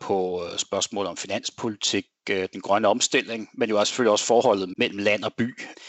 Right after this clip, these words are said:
Og det ser lige nu, øh, vanskeligt ud for den regeringskonstellation at, øh, at fortsætte. I, øh, Finland er det sådan, at den politiske kamp under et, øh, under et valg i meget høj grad drejer sig om at blive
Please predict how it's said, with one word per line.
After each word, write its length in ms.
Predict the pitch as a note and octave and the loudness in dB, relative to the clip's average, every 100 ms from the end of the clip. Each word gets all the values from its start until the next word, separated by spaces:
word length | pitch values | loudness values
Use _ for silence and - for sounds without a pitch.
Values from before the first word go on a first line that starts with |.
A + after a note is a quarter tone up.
| - - | -18 -10
Og 120 | B2+ | -4
det 80 | A#2+ | 2
ser 100 | C3+ | 4
lige 160 | C3+ | 4
nu, 360 | D3+ B2+ C3+ B2+ | 4 4 6 6
øh, 240 | G#2 G2 F#2 - _ G2+ | 6 4 -2 -14 _ -2
vanskeligt 360 | A#2+ E3 - A#2 | 0 0 0 -2
ud 180 | A#2+ | -4
for 120 | - - | -6 -4
den 200 | C3 C3+ - | -2 -2 -8
regeringskonstellation 920 | G2 F#2+ F2+ - G2 - F#2 F2+ G2+ - - _ - | -8 -8 -10 -10 -10 -12 -8 -8 -8 -12 -20 _ -14
at, 180 | F#2+ - _ F#2+ | -14 -14 _ -10
øh, 220 | F2 E2+ - - | -10 -12 -14 -12
at 140 | - | -10
fortsætte. 560 | - G#2 - G#2 F#2 - _ _ - | -8 -6 -2 -2 -2 -8 _ _ -14
I, 540 | C3+ C3 C3 B2 B2 | -10 -6 -4 2 4
øh, 800 | A2+ A2 A2 G#2 - D#2+ G#2+ B2+ | 6 6 2 0 -6 -8 -10 -8
Finland 300 | - G#3 F3+ | -2 0 2
er 60 | D3 | 2
det 100 | D3+ | 0
sådan, 260 | C#3+ D#3+ - | -2 -4 -6
at 220 | A2+ G#2+ _ | -4 -4 _
den 120 | B2+ A#2 | -8 -6
politiske 380 | - C3 D#3 - - | -2 0 0 -4 -2
kamp 360 | - D#3 - - - | 0 0 -2 -14 -6
under 400 | A#2+ A2 F#2+ - | -2 0 0 -4
et, 280 | - G2 F#2+ | -14 -16 -12
øh, 360 | F#2 F2+ F2 F2+ - | -10 -10 -10 -14 -12
under 160 | B2 G#2+ | -6 -6
et 60 | G#2 | 0
valg 320 | A2+ C3 - | 0 0 -4
i 40 | |
meget 220 | G2+ A2 | -2 2
høj 100 | B2+ | 4
grad 200 | B2+ A#2+ | 2 0
drejer 260 | - F#2+ A#2 | 0 2 2
sig 140 | - | 0
om 100 | G#2+ | -4
at 80 | G#2 - | -6 -10
blive 360 | G2+ G2 G2 | -6 -4 -4